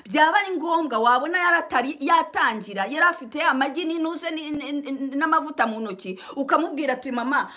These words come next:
uti, uti, ariko, uti, "Nta ntuze," ati, "Nta kivuguto uf-, ufite?" Wa mubyeyi akakubwira ati, "Ikivuguto kirahari ra?" Ati, "Ikivuguto kirahari." Ati, ukavuga uti, "Ubu byihoreye hano." Ati, "Nawe se ukeneye ikivuguto? Reka tujye gufata ikivuguto cyacu, mubyeyi.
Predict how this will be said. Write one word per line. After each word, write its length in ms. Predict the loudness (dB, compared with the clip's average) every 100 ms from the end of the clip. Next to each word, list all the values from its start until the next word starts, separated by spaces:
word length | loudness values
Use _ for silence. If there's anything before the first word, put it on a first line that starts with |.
| -8
uti, 320 | -6 -6 -6 -6
uti, 280 | -6 -6 -2
ariko, 260 | -2 -2 -6
uti, 240 | -6 -6 -2
"Nta 240 | -2 -2
ntuze," 220 | -4 -6
ati, 140 | -4 0
"Nta 160 | 0
kivuguto 460 | 0 -6 -8 -8 -8
uf-, 160 | -10 -12
ufite?" 520 | -14 -10 -10 -10 -12 -14 _ _ _ _ _ _ _ _ _ _ _ -2
Wa 120 | 0
mubyeyi 280 | 0 -2 0
akakubwira 420 | 0 0 0 0
ati, 120 | 0
"Ikivuguto 540 | -4 -6 -4 -6 -8 -8
kirahari 460 | 0 0 0 -2
ra?" 260 | -4 -4 -6 -10
Ati, 200 | -12 -12
"Ikivuguto 420 | -10 -8 -6 -8
kirahari." 440 | -4 0 2 0 -4 _ _ -4
Ati, 240 | -4 -4
ukavuga 400 | -6 -4 -6 -6
uti, 280 | -8 -12 -14 -12 -6
"Ubu 300 | -4 -4 -4
byihoreye 640 | 0 0 0 -2 -2 0
hano." 240 | 0 0
Ati, 120 | -4 -4
"Nawe 240 | -2 -2
se 120 | -4 -6
ukeneye 300 | -2 -2 -4
ikivuguto? 580 | -12 -14 -16 -16 -20 -20 _ -6
Reka 180 | -6 -4
tujye 180 | -2
gufata 340 | -2 -4 -8 -8
ikivuguto 560 | -14 -14 -12 -12 -10 -6
cyacu, 480 | -2 -4 -4 -14 -14
mubyeyi. 420 | -14 -12 -12 -12